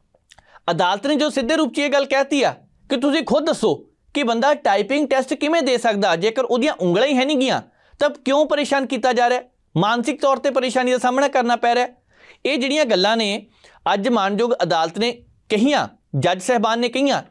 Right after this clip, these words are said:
ਇਹ ਧਿਆਨ ਇਸ ਕਰਕੇ ਵੀ ਮੰਗਦੀ ਹੈ ਕਿਉਂਕਿ ਇਸ ਤਰ੍ਹਾਂ ਦੇ ਕੇਸ ਪਹਿਲਾਂ ਵੀ ਆਏ ਨੇ।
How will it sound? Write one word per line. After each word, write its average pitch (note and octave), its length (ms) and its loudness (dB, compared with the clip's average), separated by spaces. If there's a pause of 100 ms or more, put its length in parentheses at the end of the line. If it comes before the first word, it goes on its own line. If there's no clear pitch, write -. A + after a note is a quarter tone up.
ਇਹ D4 80 2
ਧਿਆਨ A3 460 -2
ਇਸ G3 160 0
ਕਰਕੇ B3+ 280 0
ਵੀ D4 100 2
ਮੰਗਦੀ G3 300 0
ਹੈ C4 40 2
ਕਿਉਂਕਿ B3+ 300 -2
ਇਸ G#3 220 -2
ਤਰ੍ਹਾਂ A3 200 0
ਦੇ C4 80 2
ਕੇਸ G3 400 0 (500)
ਪਹਿਲਾਂ C#4 260 2
ਵੀ C#4+ 100 2
ਆਏ F#3+ 160 2
ਨੇ। C3+ 160 -2